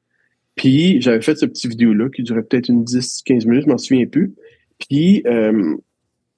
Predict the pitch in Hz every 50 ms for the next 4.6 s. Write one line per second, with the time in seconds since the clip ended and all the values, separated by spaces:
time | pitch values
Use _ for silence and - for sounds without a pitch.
0 | _ _ - - - - 147 139 139 - - - 135 - 156 139 - - - 196
1 | 196 196 - - 131 123 131 175 196 190 - 143 - - - 151 147 143 - -
2 | 127 120 131 123 - - 139 131 120 - - - 165 165 - - 135 120 113 113
3 | 113 123 135 - - - 127 123 135 - - - 147 127 117 101 101 - - -
4 | - - - 165 135 - 127 127 135 143 147 -